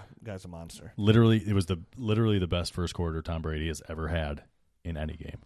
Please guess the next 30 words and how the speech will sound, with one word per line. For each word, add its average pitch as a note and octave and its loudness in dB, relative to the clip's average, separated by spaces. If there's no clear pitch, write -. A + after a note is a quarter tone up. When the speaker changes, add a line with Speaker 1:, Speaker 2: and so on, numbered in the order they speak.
Speaker 1:
Sucks. - -20
Speaker 2:
'Cause E2 -2
New F2+ -4
Orleans D2 -8
passing D#2+ -2
defense D2 -12
is F2 -14
terrible. E2+ -2
Um, G2+ 4
so, G2 6
flipping A#2 6
over F#2+ 8
to E2+ 2
the E2+ 2
New E2+ 2
Orleans E2+ 0
Speaker 1:
Yeah, E2+ 2
they A2 6
gave - 6
Speaker 2:
Saints. D3 2
Speaker 1:
up C#3+ -2
almost C#3+ -4
five C#3 -6
hundred C3+ -8
yards C3 -8
passing. - -6
Speaker 2:
Yeah, - -6
it's - -12
ridiculous. - -10
Speaker 1:
Yeah, D3 -12